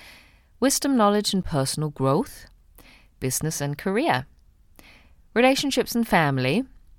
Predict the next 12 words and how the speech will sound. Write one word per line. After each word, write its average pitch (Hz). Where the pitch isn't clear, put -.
spirituality, 190
purpose 165
and 131
fulfillment, 147
and 294
then 240
I've 233
thrown 185
in 190
a 190
wild 135
card 135